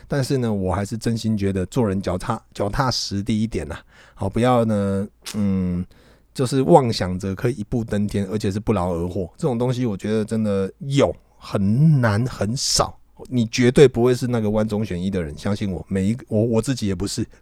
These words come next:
<laughs> 所以呢，我们既然没有那么特别，就当个普通人就好，好好的脚踏实地，这样我觉得比较好。然后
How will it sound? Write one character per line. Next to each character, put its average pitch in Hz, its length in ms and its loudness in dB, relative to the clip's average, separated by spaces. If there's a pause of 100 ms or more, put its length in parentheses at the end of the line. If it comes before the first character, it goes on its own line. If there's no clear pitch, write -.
(240)
<laughs> - 420 -16
所 143 120 -2
以 170 140 6
呢， 147 240 2 (220)
我 123 120 2
们 139 200 4
既 180 140 2
然 131 140 6
没 135 80 4
有 143 100 4
那 135 100 2
么 123 100 0
特 123 160 4
别， 95 200 -2 (260)
就 117 120 2
当 110 160 0
个 110 80 2
普 98 200 -4
通 101 200 -2
人 87 120 -2
就 95 120 -2
好， 82 220 -8 (100)
好 107 220 -4
好 110 100 2
的 92 140 -4
脚 90 160 -4
踏 101 180 -4
实 92 220 -8
地， 92 180 -6 (240)
这 - 80 -4
样 104 140 0
我 87 100 0
觉 95 140 -2
得 95 140 0
比 90 100 -2
较 95 160 -4
好。 - 180 -12 (220)
然 110 180 2
后 143 320 2